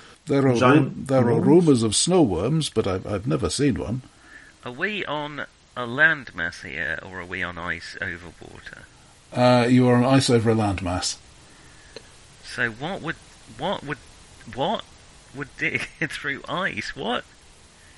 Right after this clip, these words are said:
Speaker 2: Either some sort of snow worm, or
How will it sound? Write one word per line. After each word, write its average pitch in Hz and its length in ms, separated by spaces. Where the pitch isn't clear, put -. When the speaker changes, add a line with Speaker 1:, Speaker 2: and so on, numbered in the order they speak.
Speaker 2:
Either 110 720
some 110 280
sort 113 220
of 127 120
snow 135 260
worm, 202 240
or 113 520